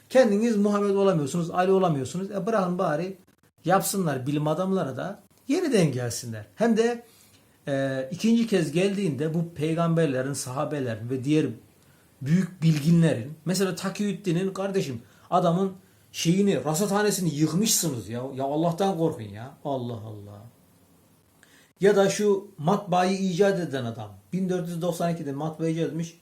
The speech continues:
Osmanlı'ya bin yedi yüz yirmide gelmiş. Yuh be, gözünüzde dizinize dursun. İki yüz küsür yıl sonra matbaa mı gelir ya? Bu kadar cahil, kaba insanlar yani. Bak, o zaman değerini bilmemişsiniz.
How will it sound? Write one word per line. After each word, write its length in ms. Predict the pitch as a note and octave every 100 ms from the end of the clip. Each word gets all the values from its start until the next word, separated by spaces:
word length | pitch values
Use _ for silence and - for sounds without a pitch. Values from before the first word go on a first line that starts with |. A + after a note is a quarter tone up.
| -
Osmanlı'ya 680 | D#3+ F3 F#3 E3+ F3+ B2
bin 180 | C#3 G3
yedi 220 | E3+ E3+
yüz 200 | F#3 F3 D#3+ _ _ _ _ -
yirmide 480 | B2+ F3 F#3+ E3+ G3
gelmiş. 380 | D#3+ C3 A#2 F#2 -
Yuh 460 | A#2+ D#3 A3+ - -
be, 120 | C#3+
gözünüzde 560 | B2+ D3 D3+ F#3 E3+ G3
dizinize 560 | D3+ D3+ E3+ E3 G3
dursun. 360 | B2 G#2 - G#2+ - _ _ _ _ _ _ -
İki 240 | C3 -
yüz 180 | G#3 F3
küsür 380 | - D#3+ G3 F3+
yıl 80 | F3+
sonra 260 | F3 E3+
matbaa 420 | C3 C#3 - F3
mı 80 | G3+
gelir 280 | F#3 D3+ A2
ya? 200 | A2+ A2
Bu 60 | A#2+
kadar 280 | D#3 D#3 - - _ _ _ -
cahil, 500 | D#3 C3+ C3 C#3 C#3
kaba 460 | - C3+ B2+ D#3 D#3
insanlar 640 | D#3 C3 B2+ C#3 D3 C#3+
yani. 320 | G#2+ G2+ G2+ G#2+ - _ _ -
Bak, 140 | A#2+ -
o 120 | G3+
zaman 340 | F#3+ F#3+ G#3+ D#3
değerini 320 | E3 F3+ E3+
bilmemişsiniz. 520 | F#3+ E3 C#3 - F#3+